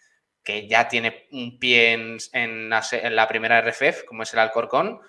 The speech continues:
Se ganó ese partido y, sin embargo, este se ha empatado mereciendo ganar contra el Sporting, dos dos finalmente en la Rosaleda, y la gente ha quedado contenta, ¿eh?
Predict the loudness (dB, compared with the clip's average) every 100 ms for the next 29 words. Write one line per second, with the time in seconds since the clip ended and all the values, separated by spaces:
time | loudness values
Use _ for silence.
0 | _ _ _ _ -4 2 4 4 2 4
1 | 4 4 2 2 2 -2 -10 -10 -6 4
2 | 4 6 2 0 0 0 2 4 8 8
3 | 6 2 0 0 -2 2 2 4 2 0
4 | -2 0 -2 -2 -4 -4 -2 0 2 2
5 | -2 -2 -2 -2 -2 2 2 0 0 0
6 | 0 -4 -14 0 0 2 -2 0 0 6
7 | 6 6 0 -4 -4 -6 -18